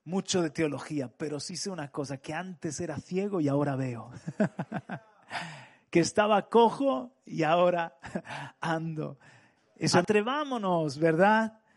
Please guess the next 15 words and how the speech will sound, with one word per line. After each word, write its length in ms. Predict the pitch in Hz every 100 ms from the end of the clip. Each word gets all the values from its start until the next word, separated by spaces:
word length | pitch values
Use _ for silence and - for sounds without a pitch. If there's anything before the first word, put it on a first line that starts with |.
| _
A, 400 | - 170 165 170
a, 0 |
a 260 | 170 190 156
pedir 560 | 175 185 294 294 247
al 120 | 196 170
Señor 580 | 196 180 180 185 175
que 100 | -
alguien 240 | 170 185 180
se 140 | 165
levante 340 | 165 175 185 160
de 80 |
la 120 | 156 143
silla 240 | 170 160
de 60 | 143
ruedas, 260 | 160 147